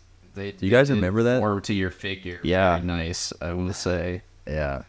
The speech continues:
Speaker 2: I had to
Speaker 1: Uh,
Speaker 2: bring
Speaker 1: no,
Speaker 2: a
Speaker 1: I do
Speaker 2: second
Speaker 1: remember
Speaker 2: pair.
Speaker 1: that.
Speaker 3: And you know what? For being
Speaker 1: Yeah,
Speaker 3: in
Speaker 1: you
Speaker 3: December,
Speaker 1: changed
Speaker 3: early
Speaker 1: before
Speaker 3: Dec-
Speaker 1: the cer-, or the reception, so you wouldn't.
Speaker 2: <laughs> Yeah, I had to bring it.
Speaker 3: Oh my
Speaker 2: And luckily
Speaker 3: gosh.
Speaker 2: they matched. They were pretty close to the same color.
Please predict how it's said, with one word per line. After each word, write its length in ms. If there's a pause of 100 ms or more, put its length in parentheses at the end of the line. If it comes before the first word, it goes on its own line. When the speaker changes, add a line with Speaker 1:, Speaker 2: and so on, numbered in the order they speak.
(680)
Speaker 2:
I 140
had 160
to 60
Speaker 1:
Uh, 60
Speaker 2:
bring 180
Speaker 1:
no, 100
Speaker 2:
a 20
Speaker 1:
I 120
do 100
Speaker 2:
second 180 (160)
Speaker 1:
remember 60
Speaker 2:
pair. 280 (1200)
Speaker 1:
that. 60
Speaker 3:
And 100
you 80
know 120
what? 300
For 100
being 200
Speaker 1:
Yeah, 80
Speaker 3:
in 80
Speaker 1:
you 80
Speaker 3:
December, 560
Speaker 1:
changed 100
Speaker 3:
early 240
Speaker 1:
before 280
Speaker 3:
Dec- 60
Speaker 1:
the 120
cer-, 340
or 80
the 400
reception, 760
so 140
you 280
wouldn't. 380
Speaker 2:
<laughs> 40 (300)
Yeah, 260
I 120
had 120
to 80
bring 220
it. 340 (500)
Speaker 3:
Oh 280
my 180
Speaker 2:
And 100
luckily 300
Speaker 3:
gosh. 60
Speaker 2:
they 160
matched. 400
They 100
were 80
pretty 220
close 240
to 40
the 60
same 240
color. 320